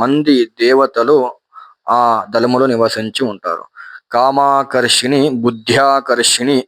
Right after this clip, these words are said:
అహంకారాకర్షిణి, శబ్దాకర్షిణి, స్పర్శాకర్షిణి, రూపాకర్షిణి, రసాకర్షిణి, గంధాకర్షిణి, చిత్తాకర్షిణి, ధైర్యాకర్షిణి, స్మృత్యాకర్షిణి,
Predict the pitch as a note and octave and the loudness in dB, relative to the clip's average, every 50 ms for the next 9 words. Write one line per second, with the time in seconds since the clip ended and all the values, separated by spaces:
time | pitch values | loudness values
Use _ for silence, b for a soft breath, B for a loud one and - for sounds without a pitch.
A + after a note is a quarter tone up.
0 | _ - A2+ A#2 - C3 C3 C3 B2+ - C3 B2+ B2+ B2+ B2+ B2+ B2+ B2 B2 B2 | _ -4 -2 -2 -2 -2 -4 -4 -4 -2 0 2 2 2 2 2 2 2 2 0
1 | A#2 - - A#2 A2+ A2+ - - - A#2 C3+ C#3 B2 A#2 B2+ - _ B B B | -2 -2 -2 0 0 0 0 -2 -2 0 0 0 -2 -2 -6 -10 _ B B B
2 | B B B B B - - - - B2+ A#2+ A2+ A2 A2+ C3 C3+ C#3 C#3 C#3 C3+ | B B B B B -4 -2 -2 -2 -4 -6 -6 -6 -2 0 2 2 2 0 0
3 | B2+ B2+ A#2+ A#2+ A#2 - - B2 B2+ D3 C#3 B2 B2+ - _ - - - - A#2+ | -2 -2 -2 0 0 -2 -2 0 0 0 0 0 -2 -6 _ -14 -12 -8 -4 -2
4 | A#2 A#2 - - - C3+ C3 C3 C3 - B2 A#2 A#2 A2+ - - A#2+ C3+ C#3+ C3 | -2 0 0 0 2 2 2 0 0 -2 -2 -2 0 0 -2 -2 0 0 0 0
5 | A#2 - _ _ _ B B B B B B B B B B B B A2 B2 C3 | -2 -4 _ _ _ B B B B B B B B B B B B 0 0 2
6 | C3+ C3 D3 C#3+ C#3+ C#3+ C#3+ C#3 C3+ B2+ B2+ B2+ - B2+ B2+ C#3+ C#3+ B2 A#2 - | 2 2 2 2 2 2 2 0 0 0 0 0 -2 0 0 0 0 -2 -2 -6
7 | _ b b b b _ - A2+ A#2 A#2 - C3+ C#3 C#3 C#3 A#2+ C3 - - - | _ b b b b _ -6 -4 -4 0 0 2 2 2 0 0 -2 -2 0 0
8 | - - B2 B2 C3+ C3+ B2 - _ _ _ _ _ _ _ _ _ _ _ _ | -2 0 0 0 0 0 0 -4 _ _ _ _ _ _ _ _ _ _ _ _
9 | _ _ _ - - - A#2+ - C3 B2+ C3+ C3+ - C#3+ C#3+ C#3+ C#3 C3 C#3+ C#3 | _ _ _ -20 -16 -10 -6 -2 0 2 2 2 2 2 2 2 2 0 0 0
10 | C3 B2 - - B2+ B2 B2 A#2+ - _ _ _ - - B2+ - _ _ - C#3 | 0 0 0 -2 -2 -2 -2 -4 -6 _ _ _ -12 -10 -10 -12 _ _ 0 2
11 | C#3 C#3 C3+ C3+ C3+ C3 B2+ - - - A#2+ A#2 G#2+ - - _ _ B B B | 2 2 0 0 0 0 0 0 0 0 -2 -2 -4 -6 -10 _ _ B B B
12 | B B B B B B B B G#2+ - - C3+ C3+ C#3 C#3+ D3 D3 D3 D3 D3 | B B B B B B B B -6 -4 0 0 2 2 4 4 4 4 2 2
13 | C#3 D3 C#3 C#3 C3+ - - C3 C3 B2 A#2+ - - - - - - - - - | 0 0 0 0 0 0 0 0 -2 -2 -4 -6 -8 -8 -4 -4 -4 -4 -4 -2
14 | - C#3+ C#3 C#3+ C#3+ C#3 - C3+ B2 B2 - - B2+ B2+ D#3 D#3+ | 0 2 2 2 2 0 0 -2 -2 0 -2 -2 0 0 0 -2